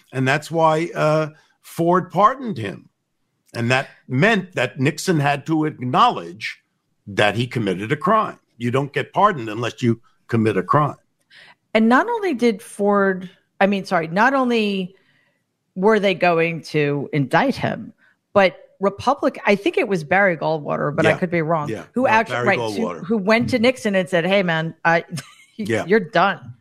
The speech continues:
Speaker 1: Yeah, no, we're there. We're there. Go-, you're going to be impeached, and you're going to be convicted in the Senate. And they told him that.
Speaker 2: So, Rob, what do, and I, again, I know that in the grand scheme of things, it's about raw power.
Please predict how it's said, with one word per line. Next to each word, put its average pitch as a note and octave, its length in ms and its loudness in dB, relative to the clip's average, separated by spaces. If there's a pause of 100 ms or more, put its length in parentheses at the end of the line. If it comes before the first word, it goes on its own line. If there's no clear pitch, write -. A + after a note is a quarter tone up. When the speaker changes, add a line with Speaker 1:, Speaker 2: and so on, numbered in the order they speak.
(140)
Speaker 1:
Yeah, A#2+ 280 2
no, A2 200 0
we're A2 180 0
there. A#2 200 2
We're G#2+ 160 -4
there. G#2 140 0
Go-, A2 180 -2
you're G#2 140 -2
going A#2 240 2
to D#3 60 2
be D#3+ 180 2
impeached, C3 680 -2 (400)
and G#2 200 0
you're G#2 140 2
going A#2 340 2
to A#2 80 -2
be G#2 160 0
convicted F#2+ 600 -2
in F2+ 80 2
the E2 60 0
Senate. - 580 -2 (420)
And F#2+ 160 0
they F#2+ 80 6
told D#2+ 320 -2
him C#2 140 -10
that. - 160 -20 (280)
Speaker 2:
So, D4 360 0 (320)
Rob, B3+ 280 2 (200)
what G#3+ 280 0
do, A4 160 -4 (120)
and B3+ 120 2
I, B3 200 0
again, F3+ 360 0
I F#3+ 100 2
know G3 280 4
that A3 380 -2 (300)
in F#3+ 120 2
the F#3+ 60 0
grand F3 280 2
scheme F3 220 -4
of D#3 80 -8
things, D#3+ 380 -6
it's E3 160 -2
about D#3+ 420 0
raw D3 340 0
power. - 440 -6